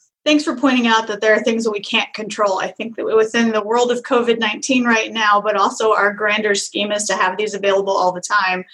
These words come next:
Um, so even if it's not the pandemic when you're listening to us, it is definitely something that we can always practice. And I think that is important to step back and have that moment where you recognize that you can choose how you react to a situation,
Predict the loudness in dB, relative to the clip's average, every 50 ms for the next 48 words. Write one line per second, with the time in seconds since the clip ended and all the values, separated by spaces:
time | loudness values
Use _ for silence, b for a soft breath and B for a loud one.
0 | B B B B B B -2 0 2 2 2 0 -4 -2 0 0 0 0 0 2
1 | 2 2 2 2 0 0 0 -2 -2 0 2 2 2 2 0 -2 -2 -2 -2 2
2 | 2 2 2 2 0 -2 -2 -2 0 0 0 -2 -2 -2 -4 -6 -6 -8 -8 -4
3 | -2 0 2 2 2 2 0 -2 -6 -12 B B B B B B B B -4 -2
4 | 0 0 2 2 0 0 0 0 0 0 0 0 -2 -2 -4 -2 0 0 2 2
5 | 2 0 0 0 0 -2 -2 -2 -4 -4 -4 -2 2 2 4 4 2 0 -2 -2
6 | -2 -2 -2 -2 -2 -2 -2 -2 -4 -6 -6 -2 0 0 2 2 0 -2 -4 -6
7 | -10 -8 _ -6 -4 -2 -2 -2 0 2 2 2 2 2 0 -2 0 0 0 0
8 | 0 -2 -4 -4 -2 0 0 0 0 0 0 0 0 0 -2 -6 -12 -16 B B
9 | B B B _ -8 -6 0 2 2 2 4 2 2 0 0 0 0 0 0 0
10 | -2 -4 -2 0 2 2 2 2 0 0 2 2 2 2 -2 -2 0 2 2 2
11 | 2 2 2 2 2 2 2 2 2 2 2 2 2 2 2 0 0 0 0 2
12 | 2 2 2 0 0 -2 0 0 2 2 2 2 0 -2 0 0 2 2 2 0
13 | 0 0 0 2 2 2 2 2 0 -2 -4